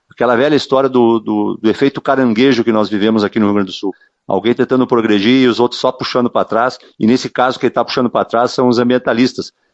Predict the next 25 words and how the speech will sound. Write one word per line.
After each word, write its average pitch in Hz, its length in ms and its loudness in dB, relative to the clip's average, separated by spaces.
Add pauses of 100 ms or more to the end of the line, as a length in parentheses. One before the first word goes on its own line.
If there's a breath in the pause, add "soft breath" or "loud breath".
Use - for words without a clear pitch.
que - 80 -6
não 117 140 4
entenderam 135 640 4
a 131 40 0
importância 120 800 0 (320 soft breath)
e 113 80 -4
também 120 560 2
a, 113 460 0
a 107 40 -2
faci-, - 340 -4
a 98 500 0
ajuda 127 540 0
que - 120 -4
essa, 113 320 0 (240 soft breath)
esse - 160 -4
armazenamento 117 680 0
de 101 100 -2
água 117 220 0
vai, 113 100 2
vai 110 180 0
dar 110 140 0
pro - 140 -8
setor 113 320 0
ambiental 107 420 0
também. 92 340 -2